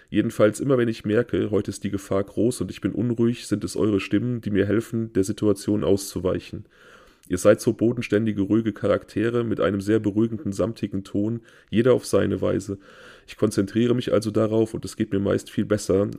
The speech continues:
nach einer Folge. Danke dafür.“ Und ich glaube, das ist das krasseste Lob, was wir bisher bekommen haben. Unsere True Crime Family ist unsere True Crime Family und, ähm, wie gesagt, ich habe sehr, sehr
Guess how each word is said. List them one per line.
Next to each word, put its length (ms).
nach 240
einer 220
Folge. 400
Danke 340
dafür.“ 540
Und 220
ich 80
glaube, 240
das 120
ist 140
das 340
krasseste 480
Lob, 380
was 180
wir 80
bisher 280
bekommen 460
haben. 320
Unsere 240
True 200
Crime 240
Family 340
ist 140
unsere 220
True 200
Crime 260
Family 440
und, 320
ähm, 300
wie 100
gesagt, 300
ich 80
habe 120
sehr, 200
sehr 220